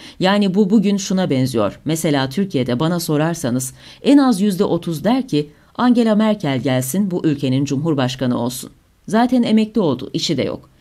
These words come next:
Ama anayasa ne diyor? Türk vatandaşları arasından. Merkel bizim vatandaşımız olmadığı için ülkemizde cumhurbaşkanlığı yapamaz.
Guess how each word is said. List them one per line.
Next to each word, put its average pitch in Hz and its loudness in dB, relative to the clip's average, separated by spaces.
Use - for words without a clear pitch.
Ama 185 0
anayasa 185 -2
ne 202 0
diyor? 180 0
Türk 254 2
vatandaşları 143 -2
arasından. - -4
Merkel 277 4
bizim 226 2
vatandaşımız 151 -2
olmadığı 170 -2
için 156 0
ülkemizde 143 0
cumhurbaşkanlığı 135 -2
yapamaz. 127 -6